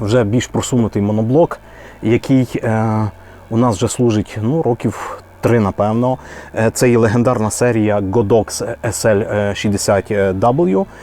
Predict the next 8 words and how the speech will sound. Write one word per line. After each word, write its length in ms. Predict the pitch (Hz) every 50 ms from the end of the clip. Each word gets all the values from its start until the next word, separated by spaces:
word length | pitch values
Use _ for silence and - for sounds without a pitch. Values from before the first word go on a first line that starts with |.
| - - - - - - - - -
От, 340 | - 117 113 110 110 - -
е, 180 | 120 123 113 110
це 120 | - 135
один 320 | 127 127 127 151 143 135 - -
із 380 | 135 127 - - - - - - -
перших 480 | 143 139 139 135 123 - - - -
таких 340 | - - 107 - 127 104 -
знакових 600 | 90 110 123 135 135 - - 113 101 113 - -